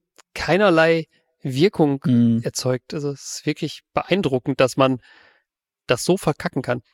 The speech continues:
Speaker 1: Ich hab den
Speaker 2: Ja.
Speaker 1: Film jetzt gefunden.
Speaker 2: Ah,
Speaker 1: Der
Speaker 2: ja.
Speaker 1: war bei den diesjährigen Oscarverleihungen, äh, nominiert. Ähm, der heißt, äh, Für immer hier, I'm Still Here. Und, äh, Fernanda Torres war für die Hauptrolle nominiert.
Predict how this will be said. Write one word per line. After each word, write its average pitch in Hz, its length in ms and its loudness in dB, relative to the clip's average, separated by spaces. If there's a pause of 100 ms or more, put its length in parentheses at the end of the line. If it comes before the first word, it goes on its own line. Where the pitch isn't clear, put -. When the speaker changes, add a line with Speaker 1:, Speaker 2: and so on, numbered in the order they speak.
Speaker 1:
Ich - 80 -10
hab 175 100 2
den 185 120 4
Speaker 2:
Ja. 120 40 -2
Speaker 1:
Film 196 140 4
jetzt 185 160 -2
gefunden. 240 500 0 (140)
Speaker 2:
Ah, 175 80 -2
Speaker 1:
Der 131 80 6
Speaker 2:
ja. 139 100 4
Speaker 1:
war 156 260 4 (600)
bei 156 140 2
den 156 100 4
diesjährigen 175 460 0
Oscarverleihungen, 165 880 2
äh, 151 440 2
nominiert. 151 720 2 (960)
Ähm, 139 440 2
der 135 140 2
heißt, 170 280 0
äh, 147 220 2
Für - 160 -2
immer 220 160 2
hier, 170 380 2 (380)
I'm 170 220 -8
Still 151 200 -2
Here. 185 200 0 (720)
Und, 156 280 -2
äh, 160 100 2
Fernanda 160 460 2
Torres 165 440 2
war 135 280 4
für - 140 -4
die 131 100 2
Hauptrolle 127 340 -2
nominiert. 120 460 -4